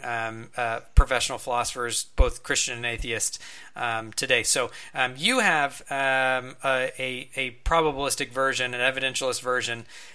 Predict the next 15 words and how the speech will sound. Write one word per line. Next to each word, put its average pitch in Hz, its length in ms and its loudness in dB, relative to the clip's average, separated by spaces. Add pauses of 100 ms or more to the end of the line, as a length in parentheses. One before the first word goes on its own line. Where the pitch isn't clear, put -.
uh, 123 240 -4 (580)
that 165 120 4
you'd 147 120 0
like 135 180 2
to 127 80 -8
present 131 320 -4
here. 131 140 0
And 123 200 -6
so 151 160 0
let, 160 200 2
let's, 175 320 2
let's 175 200 4
read 165 160 0
that 143 160 6
out, 131 240 4